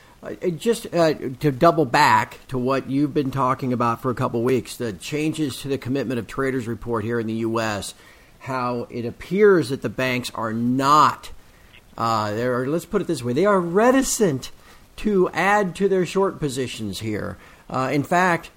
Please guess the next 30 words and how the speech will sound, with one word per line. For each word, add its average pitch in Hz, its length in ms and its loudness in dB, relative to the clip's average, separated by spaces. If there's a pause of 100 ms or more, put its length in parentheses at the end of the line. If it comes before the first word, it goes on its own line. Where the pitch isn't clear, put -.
(260)
one 160 140 -2
of 165 60 0
the 156 80 0
fo-, 160 200 -2
reports 156 500 0
I 165 140 4
follow 139 360 0
once 139 280 -4
a 156 60 -2
month 147 220 0
comes 139 220 -6
out 135 200 -2
as 113 140 -6
the 127 80 -6
bank 131 420 -6
participation 151 920 -2
report, 120 380 -4
which 110 160 -10
is 120 120 -6
a - 40 -8
summary 156 420 -2
of 127 100 -2
all 135 140 0
the 131 80 -2
bank 123 320 -8
positions, 123 560 -4
not 131 300 -6
by 123 220 0
bank, 127 440 -6
but, 104 180 -8